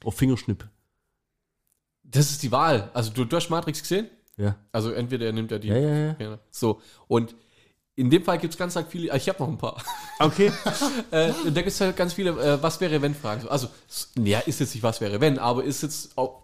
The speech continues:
Speaker 2: du hast
Speaker 1: Entweder
Speaker 2: jetzt die
Speaker 1: oder.
Speaker 2: Wahl, genau.
Speaker 1: Entweder
Speaker 2: Was ist dir, was ist es dir mehr wert? Du kannst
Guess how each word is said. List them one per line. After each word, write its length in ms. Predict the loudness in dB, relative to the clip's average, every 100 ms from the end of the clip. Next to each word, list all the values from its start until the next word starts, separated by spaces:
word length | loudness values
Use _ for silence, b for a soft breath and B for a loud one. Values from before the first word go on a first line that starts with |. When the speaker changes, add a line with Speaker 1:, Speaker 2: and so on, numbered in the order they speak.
| 0
Speaker 2:
du 100 | 6
hast 80 | 8
Speaker 1:
Entweder 260 | 10 10
Speaker 2:
jetzt 60 | 10
die 40 |
Speaker 1:
oder. 140 | 10 10
Speaker 2:
Wahl, 160 | 8
genau. 320 | 6 2 2 4
Speaker 1:
Entweder 260 | 4 6 6
Speaker 2:
Was 140 | 4
ist 160 | -2 2
dir, 200 | 2 2
was 140 | -2
ist 120 | -2
es 140 | -4 -4
dir 100 | 0
mehr 240 | 2 2
wert? 200 | 2 -2 b b b -4
Du 80 |
kannst 460 | 0 0 -2 -6 -12